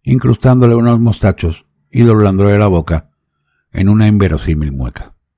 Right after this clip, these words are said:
Iker Jiménez adopta entonces la teoría con entusiasmo y en compañía de su entonces amigo,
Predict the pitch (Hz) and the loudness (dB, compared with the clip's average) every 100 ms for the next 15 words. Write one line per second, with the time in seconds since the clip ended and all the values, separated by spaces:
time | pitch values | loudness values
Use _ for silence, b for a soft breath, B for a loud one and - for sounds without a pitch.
0 | _ _ _ _ _ b b b b b | _ _ _ _ _ b b b b b
1 | b b b b 123 139 120 143 135 147 | b b b b 0 0 2 2 2 2
2 | 120 95 95 95 104 92 107 87 110 101 | 2 2 0 0 0 0 0 2 2 2
3 | 87 85 85 104 101 92 90 92 90 110 | 0 0 2 2 2 0 0 0 0 2
4 | 110 127 107 90 76 80 87 95 87 92 | 2 2 0 -2 -2 -2 0 -2 -2 -2
5 | 85 90 90 82 85 120 98 - | -2 -2 -2 -2 0 0 0 -4